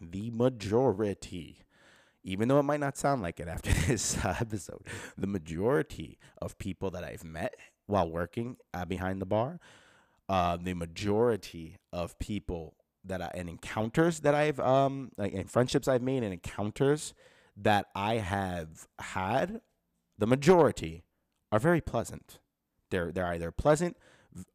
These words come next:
extremely cool, awesome, or just indifferent. Nothing bad, okay? So what you're hearing is the minority, all right? It's not all of you. And if any of you are listening that I had maybe was a semi-regular or a regular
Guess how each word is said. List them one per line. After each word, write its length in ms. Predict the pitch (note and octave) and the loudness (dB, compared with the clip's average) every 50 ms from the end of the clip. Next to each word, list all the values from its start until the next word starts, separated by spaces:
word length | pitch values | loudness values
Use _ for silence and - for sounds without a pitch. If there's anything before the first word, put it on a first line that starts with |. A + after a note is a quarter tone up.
| - - | -6 -6
extremely 580 | G2+ - - - - D3 D#3+ E3+ F3 E3+ D#3+ D#3+ | -4 -4 -4 -4 -2 0 -2 -2 -2 -4 -8 -4
cool, 480 | - - D3 C#3+ C#3+ D3 D#3 D#3+ D3+ _ _ _ _ _ _ - | 0 2 4 4 4 0 -2 -4 -8 _ _ _ _ _ _ 0
awesome, 520 | - A2+ B2 C3 - - D3+ D3 D3+ D3 - _ _ | 2 2 2 2 0 -2 -4 -4 -4 -6 -14 _ _
or 100 | - E3 | -4 -2
just 200 | E3 F#3 F3 - | -2 -2 -2 -2
indifferent. 500 | F3 C#3+ B2+ A2+ F#2 - - C#2 - - - | -4 -4 -4 -6 -6 -8 -10 -16 -18 -16 -8
Nothing 360 | - - A2+ - - A#2+ G2 | -4 -4 -4 -2 -4 -8 -10
bad, 280 | E2 - - - - - - - | -10 -12 -14 -16 -18 -20 -20 -14
okay? 260 | - - G#2+ A2 A#2+ B2 _ _ - - - - - | -6 -4 -4 -2 -4 -6 _ _ -20 -20 -20 -20 -12
So 140 | - - B2+ | -6 -4 -4
what 220 | G#2+ G#2+ C3+ B2+ | -2 -2 -4 -2
you're 120 | E3+ E3 D#3+ | -2 -2 -2
hearing 380 | - - D3 C3 B2 B2+ B2+ | 0 4 6 6 6 6 6
is 120 | C3+ C3+ - | 4 2 2
the 80 | - | 2
minority, 640 | F#3+ G#3+ A3+ A#3+ C4+ B3 F#3+ - - - - D2+ - - _ _ _ _ - - | 2 2 4 4 6 6 6 4 2 -2 -12 -14 -14 -16 _ _ _ _ -12 -4
all 80 | - G#2+ | 0 4
right? 200 | A#2+ D#3 G3 B3+ _ _ _ _ _ _ _ _ _ _ _ - - _ | 4 4 4 2 _ _ _ _ _ _ _ _ _ _ _ -20 -18 _
It's 100 | - - | -4 0
not 100 | C3+ D3 | 4 6
all 160 | D#3+ C#3+ A2+ F#2 | 8 8 6 6
of 100 | - - | 2 -4
you. 80 | - - _ - - - - - | -10 -14 _ -20 -20 -16 -6 -2
And 440 | D3+ F#3 G#3+ A3 G3+ D#3+ C#3 C#3+ D3+ - | -2 0 0 -2 -4 -6 -6 -8 -6 -4
if 160 | D#3+ D3+ - - | -2 -4 -4 -2
any 340 | - F3+ G#3 A#3 A3 G3 E3+ | -4 -4 -4 -2 -2 -2 -2
of 100 | D3+ B2+ | -2 -2
you 340 | A#2 A2+ A2+ A2 G#2+ G#2 G2+ | -2 -2 0 0 0 0 0
are 140 | - G#2+ A2+ | 0 0 0
listening 500 | B2 C3 B2+ - - A#2 A2 A2 A2 G2+ | 2 0 -2 -2 -4 -6 -6 -6 -6 -4
that 160 | G2 F#2+ - - | -6 -6 -4 -4
I 160 | F#2+ G2 G2 | -4 -2 -2
had 260 | F#2+ F#2 - A2+ G#2+ | -2 -2 -4 -4 -2
maybe 340 | G#2+ A2 A2 G#2 G#2 F#2+ G2+ | 0 0 0 0 0 -4 -4
was 440 | G2+ G2+ G2+ G2+ G#2 A2 G#2+ G2+ G2 | -4 -2 2 4 4 4 4 2 2
a 120 | G2 F#2 | -2 -2
semi-regular 920 | F2+ - - A#2 G#2 G#2 G#2 G2 G2 F2+ F2 G#2+ G2 F#2+ G2 G#2 F#2 F#2 G2 | -2 0 0 0 2 2 0 -2 -2 -2 0 0 0 0 0 0 2 2 2
or 340 | F#2 F#2+ F#2+ A2 D3+ E3 | 2 2 2 4 4 4
a 40 | C#3 | 4
regular 540 | A2+ G#2 G#2 G#2 G2+ G2+ G2+ G2+ G2+ G2 - | 2 2 0 0 0 0 0 0 0 -2 -2